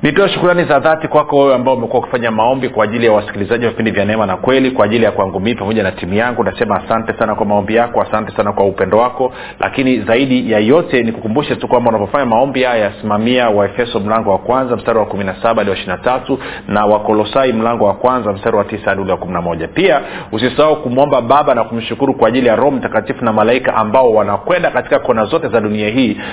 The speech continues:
na kusababisha watu wakutane na mafundisho ya Kristo kupitia vipindi vya Neema na Kweli,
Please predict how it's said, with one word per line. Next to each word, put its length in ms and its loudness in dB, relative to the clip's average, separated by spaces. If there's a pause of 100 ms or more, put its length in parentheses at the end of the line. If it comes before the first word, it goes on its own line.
na 120 -2
kusababisha 560 0
watu 320 2
wakutane 380 0
na 60 -2
mafundisho 600 -2
ya 160 0
Kristo 380 -2
kupitia 360 -2
vipindi 280 -4
vya 140 0 (120)
Neema 80 2
na 80 -2
Kweli, 320 -2